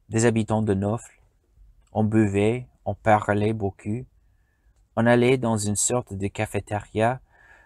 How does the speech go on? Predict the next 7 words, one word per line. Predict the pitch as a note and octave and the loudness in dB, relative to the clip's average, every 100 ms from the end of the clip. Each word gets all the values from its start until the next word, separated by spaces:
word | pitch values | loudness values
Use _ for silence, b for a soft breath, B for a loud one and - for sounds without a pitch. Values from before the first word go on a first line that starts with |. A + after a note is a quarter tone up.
| b _ | b _
grande | G#2+ G#2+ A2+ B2 B2 G#2 G2 - | -6 4 6 6 2 0 -2 -2
comme | A2 G#2+ | -2 0
un | G#2 | -2
village | G#2 G2+ G#2+ A#2 A#2 - | -2 0 0 -2 -6 -8
de | |
plusieurs | G2+ - G#2+ G2+ G2+ F#2+ F#2+ | -8 -4 -2 0 -2 -2 -4
hectares. | F#2+ - D#2 F2+ - | -6 -6 -6 -6 -10